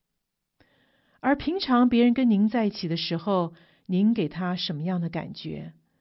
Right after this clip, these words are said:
他会感觉到神的温暖吗？什么样的基督徒会让别人觉得在他身旁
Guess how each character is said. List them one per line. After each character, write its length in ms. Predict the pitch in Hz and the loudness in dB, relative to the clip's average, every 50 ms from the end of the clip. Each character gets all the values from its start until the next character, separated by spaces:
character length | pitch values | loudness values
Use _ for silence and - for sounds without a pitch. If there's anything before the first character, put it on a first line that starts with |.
| _ _ _ _ _ _ _ _ _ _ _ _ _ _ _ | _ _ _ _ _ _ _ _ _ _ _ _ _ _ _
他 140 | - - 320 | -2 0 2
会 100 | 320 320 | 2 2
感 200 | 330 262 202 180 | 4 2 2 2
觉 140 | - 226 233 | 2 0 2
到 200 | 247 262 247 233 | 2 2 2 2
神 240 | 220 - - 180 185 | 0 0 0 0 0
的 100 | 220 214 | 0 0
温 240 | 208 262 254 262 | 2 2 4 4
暖 220 | 254 247 196 165 143 | 4 2 2 0 -2
吗？ 380 | 147 151 160 170 190 214 226 - _ _ _ _ _ _ _ _ _ _ _ _ _ _ _ _ _ _ | -4 -6 -4 -4 -4 -6 -8 -12 _ _ _ _ _ _ _ _ _ _ _ _ _ _ _ _ _ _
什 200 | - - - 214 | -4 0 2 4
么 60 | 226 | 4
样 140 | 294 302 294 | 6 6 4
的 80 | 269 254 | 4 4
基 160 | 254 254 262 | 4 2 0
督 160 | 254 277 277 | 0 0 -2
徒 400 | 269 - - 202 185 185 202 202 - - _ _ | -2 -2 0 0 0 0 -2 -4 -8 -14 _ _
会 140 | _ - 220 | _ 0 2
让 180 | 220 220 208 190 | 4 4 4 2
别 160 | - 175 180 | 2 2 2
人 120 | 190 202 | 2 0
觉 240 | 202 - 185 165 170 | 0 0 0 0 2
得 220 | 170 175 170 175 | 2 2 0 0
在 160 | 175 175 202 185 | 0 -2 -4 -4
他 160 | 185 196 196 | -2 -2 -4
身 280 | 190 - 247 233 240 | -2 0 0 0 0
旁 400 | 240 - - 185 170 170 180 196 | 0 -2 -2 -4 -2 -2 -4 -6